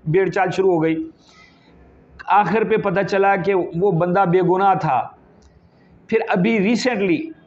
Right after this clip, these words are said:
हमारे पास सियालकोट में एक ऐसा ही, अ, जो है वाक़या पेश आया जिसमें एक श्रीलंकन जो है, अ, शहरी, वो पाकिस्तान में जो, अ, हमारे, अ, नौजवानों ने इसको, अ, जो है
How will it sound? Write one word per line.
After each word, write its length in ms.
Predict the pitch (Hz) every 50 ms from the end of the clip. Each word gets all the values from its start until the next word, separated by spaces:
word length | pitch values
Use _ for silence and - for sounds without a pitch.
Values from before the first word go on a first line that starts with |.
| _ _ - - _ _ -
हमारे 300 | 185 185 180 185 190 190
पास 220 | 175 202 196 170 -
सियालकोट 400 | - 190 175 160 151 190 202 185
में 180 | 180 185 180
एक 180 | 165 165 160 160
ऐसा 320 | - 156 160 156 160 185
ही, 360 | 175 165 160 151 - 330 - - - - _ _ _ -
अ, 80 | - 135
जो 160 | 131 131 139
है 360 | 139 143 147 135 127 123 - - 78 - 135
वाक़या 400 | 135 139 151 160 165 190 175 165
पेश 320 | - 156 156 151 151 -
आया 160 | 143 139 143 147
जिसमें 360 | 143 151 - 151 160 156 151
एक 480 | 139 - - 147 143 120 - 139 135
श्रीलंकन 640 | 131 - - 165 165 165 170 170 170 151 180 165 156
जो 120 | 143 151 151
है, 380 | 143 147 147 139 135 - - - - - _ _ _ - -
अ, 200 | 135 135 131 131
शहरी, 540 | 127 - - 160 151 151 147 143 131 - - _ _ _ _ _ - -
वो 240 | 180 190 196 190 170
पाकिस्तान 600 | - 185 170 143 160 160 - - 170 175 175 175
में 360 | 170 170 165 156 151 143 - - _ _ - _ _ - -
जो, 260 | 143 151 151 147 143
अ, 560 | 131 131 135 135 131 131 123 123 120 117 - -
हमारे, 400 | 143 143 139 143 135 135 139 135
अ, 300 | 127 - 127 127 123 120
नौजवानों 560 | 120 131 139 135 131 139 139 143 143 147 147 139
ने 280 | 139 131 127 123 - - - _ _ - -
इसको, 340 | 139 131 - - 147 131 123
अ, 540 | - - 120 120 113 110 110 107 107 104 110
जो 160 | 110 117 123
है 380 | 117 123 123 117 110 98 -